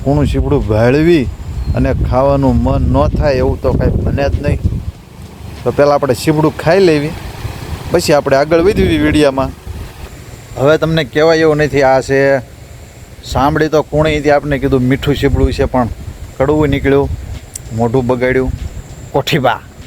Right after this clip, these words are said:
કોઠીબા કહેવાય ને, કડવા ચીબડાને આ કોઠીબા છે, કોઠીબાનો વેલો નીકળ્યો.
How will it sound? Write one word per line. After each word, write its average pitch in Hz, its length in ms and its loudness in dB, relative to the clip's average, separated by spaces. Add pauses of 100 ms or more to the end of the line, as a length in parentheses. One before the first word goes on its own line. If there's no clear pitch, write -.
કોઠીબા 127 420 0
કહેવાય 147 300 2
ને, 151 60 4 (240)
કડવા 120 280 0
ચીબડાને 120 360 0
આ 110 180 -2
કોઠીબા 135 420 0
છે, 117 140 -4 (520)
કોઠીબાનો 135 580 0
વેલો 123 220 4
નીકળ્યો. 117 360 0